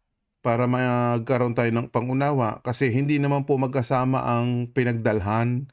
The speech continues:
nung anghel. Sa piling ni Abraham, ang nakapunta po doon yung pulubi na tinatawag ay si Lazarus.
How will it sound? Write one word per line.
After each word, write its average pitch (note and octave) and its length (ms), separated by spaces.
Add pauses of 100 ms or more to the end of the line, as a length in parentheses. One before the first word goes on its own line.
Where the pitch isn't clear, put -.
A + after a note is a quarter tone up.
(180)
nung A#2+ 240
anghel. A2+ 720 (320)
Sa - 320
piling G3+ 320
ni G3+ 80
Abraham, B2+ 720 (400)
ang C#3+ 160
nakapunta D3+ 480
po C#3+ 240
doon B2 240
yung C#3 160
pulubi A2+ 640 (320)
na A#2 80
tinatawag G#2+ 800 (400)
ay G#2 160
si G#2+ 160
Lazarus. G2 800